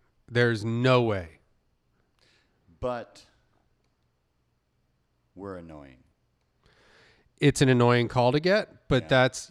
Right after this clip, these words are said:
Speaker 1: I'm fine with you just saying, "Hey guys, this is annoying.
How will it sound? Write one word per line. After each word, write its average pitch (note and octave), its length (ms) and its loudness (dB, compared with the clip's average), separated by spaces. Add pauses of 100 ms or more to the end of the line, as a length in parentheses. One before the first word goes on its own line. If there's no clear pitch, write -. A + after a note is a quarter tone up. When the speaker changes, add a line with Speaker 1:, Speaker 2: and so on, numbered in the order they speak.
Speaker 1:
I'm B2 180 -4
fine A#2+ 360 -4
with A2+ 160 -8
you A#2+ 60 -6
just G#2+ 200 -8
saying, G#2 520 -6 (560)
"Hey C#3+ 120 -2
guys, C#3 540 -2 (280)
this - 200 -8
is B2 80 -8
annoying. G2 560 -6